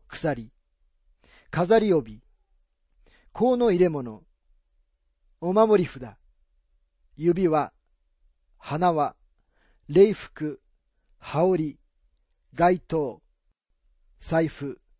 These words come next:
手鏡、雨布の着物、ターバン、被り物を除かれる。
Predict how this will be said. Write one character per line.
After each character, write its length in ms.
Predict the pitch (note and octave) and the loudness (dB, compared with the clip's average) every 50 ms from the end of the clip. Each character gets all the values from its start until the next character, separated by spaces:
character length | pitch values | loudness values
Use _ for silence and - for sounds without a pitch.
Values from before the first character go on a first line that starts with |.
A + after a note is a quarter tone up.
| _ _ _ _ _ _ _ _ _ - | _ _ _ _ _ _ _ _ _ -8
手 140 | - E3 F3 | -6 -2 2
鏡、 540 | - A#3+ A3+ F#3 F3 D3+ B2+ A2+ G#2 G#2 _ _ _ _ _ _ _ _ _ _ _ | 2 4 4 4 2 0 -2 -6 -14 -18 _ _ _ _ _ _ _ _ _ _ _
雨 300 | D3+ E3+ F#3 G#3 A#3 B3 | -4 -2 0 2 2 2
布 240 | A#3 A3 G#3 A3 A3 | 2 0 0 0 0
の 140 | A3+ A3 | 0 0
着 180 | G3+ - - C#3+ | -2 -4 -8 -12
物、 340 | C3+ C3 A#2+ A2+ G#2+ F#2+ _ _ _ _ _ _ _ _ _ _ _ _ | -10 -12 -12 -14 -16 -20 _ _ _ _ _ _ _ _ _ _ _ _
タ 200 | - F#3+ G#3 G#3 | 0 2 4 4
ー 20 | E3 | 4
バ 120 | C#3+ B2+ | 2 -2
ン、 180 | A2+ G2 F#2 _ _ _ _ _ _ _ _ - _ _ _ _ - | -8 -10 -14 _ _ _ _ _ _ _ _ -20 _ _ _ _ -8
被 300 | - D#3+ F3+ F3+ A#3+ B3 | -6 -4 -2 -2 -2 -2
り 100 | A#3+ A#3 | 0 0
物 300 | A3 A3 A3 A3+ A3+ G#3+ | 0 0 2 2 2 2
を 100 | F3+ D#3 | 2 0
除 320 | D3+ D3+ D#3 D#3 F#3 F3+ | -2 -4 -2 -2 -2 -2
か 120 | - D#3 | -4 -6
れ 120 | C3+ A2 G2+ | -8 -10 -14
る。 100 | - | -20